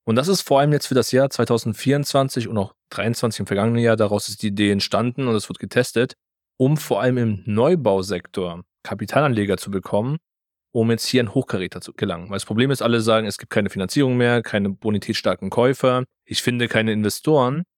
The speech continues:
Und das Hauptproblem ist ja, die meisten Makler machen sogenannte Offline-Events,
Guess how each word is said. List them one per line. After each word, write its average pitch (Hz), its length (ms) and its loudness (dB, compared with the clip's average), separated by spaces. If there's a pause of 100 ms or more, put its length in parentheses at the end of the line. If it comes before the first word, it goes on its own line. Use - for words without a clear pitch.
(380)
Und 127 140 2
das 139 200 0
Hauptproblem 127 600 2
ist 131 160 0
ja, 170 80 4
die 135 100 2
meisten 151 360 -2
Makler 127 340 2
machen 143 520 -2
sogenannte 104 520 0
Offline-Events, 120 880 0